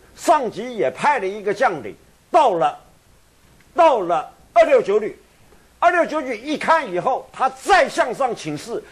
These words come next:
说，如果这些影带伴随洪仲丘的死公布的话，台湾军人的尊严，哈，台湾军人的尊严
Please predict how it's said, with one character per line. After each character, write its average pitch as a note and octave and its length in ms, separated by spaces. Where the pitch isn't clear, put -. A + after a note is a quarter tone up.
说， C4+ 400
如 G#3+ 400
果 F3 260
这 G#3+ 300
些 F#3 240
影 G#2+ 280
带 D#3 240
伴 A#3+ 260
随 F3 220
洪 G3+ 320
仲 A3 200
丘 F#3 220
的 G3 100
死 A#2 300
公 D#4 220
布 D4+ 160
的 G#3+ 80
话， G3 300
台 A3 340
湾 C#4 480
军 D4 480
人 F#3+ 360
的 E3+ 240
尊 C4+ 500
严， F3 420
哈， - 300
台 G3+ 380
湾 B3 400
军 B3+ 400
人 F3 240
的 F3 120
尊 G#3 240
严 D3 240